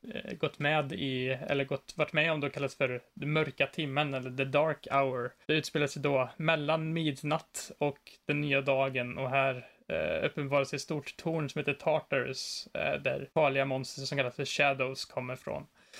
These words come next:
Och, eh, det är deras jobb då att ta död på de här Shadows. Och då blir det ju också då en del av det här gänget.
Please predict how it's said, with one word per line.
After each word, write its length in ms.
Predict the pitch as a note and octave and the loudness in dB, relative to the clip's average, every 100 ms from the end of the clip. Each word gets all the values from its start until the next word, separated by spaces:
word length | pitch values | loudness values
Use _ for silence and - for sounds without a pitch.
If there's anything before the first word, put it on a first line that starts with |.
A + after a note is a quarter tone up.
| - | -10
Och, 260 | - D3 C3 | 0 2 4
eh, 160 | C3 C3 | 2 0
det 100 | C#3+ | 2
är 20 | |
deras 340 | D3+ D3 C#3+ | 2 2 4
jobb 160 | D#3 C#3+ | 2 2
då 80 | C3 | 0
att 180 | - - | -2 -6
ta 120 | D3 | 0
död 260 | C#3+ D3+ | 2 2
på 40 | D3 | 0
de 100 | C#3 | -2
här 100 | C3 | 0
Shadows. 500 | - B2+ B2+ C#3+ - | 2 2 0 -6 -6
Och 100 | C#3+ | -2
då 80 | D3 | 0
blir 200 | D3 C#3+ | 2 2
det 60 | |
ju 80 | D3 | 2
också 220 | C#3 - | 2 0
då 160 | D3 C#3+ | 0 2
en 260 | C#3 C#3 C3+ | 2 0 2
del 220 | C3+ C#3+ | 2 2
av 60 | |
det 80 | C#3+ | 2
här 80 | C#3 | 2
gänget. 640 | C3 B2+ C3 C#3 - - | 2 -2 0 -2 -2 -10